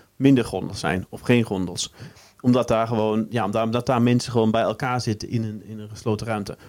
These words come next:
Maar als jij je, eh, een goede gedrag toont en het je normaal, eh, en dat normaal is,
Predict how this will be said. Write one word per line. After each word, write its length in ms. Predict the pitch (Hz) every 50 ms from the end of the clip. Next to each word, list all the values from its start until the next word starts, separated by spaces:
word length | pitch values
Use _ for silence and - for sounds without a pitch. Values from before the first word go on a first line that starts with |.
| - _ _
Maar 400 | - 113 123 127 117 95 101 - - - - - _ _ _ _ _
als 240 | - 120 131 127 -
jij 320 | 143 135 135 127 123 - -
je, 340 | - 127 123 117 113 110 107 -
eh, 120 | 127 123 123 113 110 - - -
een 120 | - 120 123
goede 260 | - 185 190 190 165
gedrag 380 | 143 127 123 123 151 180 - -
toont 280 | 185 175 185 202 202
en 80 | - 120
het 80 | 131 -
je 60 | 131
normaal, 520 | 120 120 117 120 131 147 175 190 190 - -
eh, 360 | - 139 143 131 131 104 -
en 200 | 120 123 95 117
dat 160 | 120 123 117 131
normaal 340 | 120 117 120 131 160 190
is, 340 | 175 180 220 233 - - -